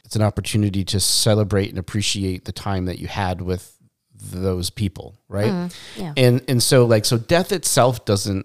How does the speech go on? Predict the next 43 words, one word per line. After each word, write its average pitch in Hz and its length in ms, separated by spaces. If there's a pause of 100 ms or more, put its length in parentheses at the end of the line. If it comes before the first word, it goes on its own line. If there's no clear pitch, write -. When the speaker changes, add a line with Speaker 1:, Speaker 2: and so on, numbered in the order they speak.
(140)
Speaker 1:
really 92 520
cause 95 420
me 92 240
grief 92 600
as 92 140
much 95 240
as 90 120
obviously, 87 400
like, 85 220
just - 240
losing 98 360
someone. 80 320
But 101 120
I 110 60
don't 180 180
think 190 180
I've 151 120
ever, 113 340 (920)
<sighs> - 320
well, 120 260 (160)
so - 320 (340)
my 139 260
answer 180 360
to 160 100
the 139 80
question 117 380
of, 98 140
like, 95 220
what 110 200
is 104 140
my 98 160
first - 560
memory 135 400
of 139 100
experiencing 135 600
that 131 260
is 110 200
I 98 200
would 104 140
have 120 260
to - 80
say 131 200
my, 85 460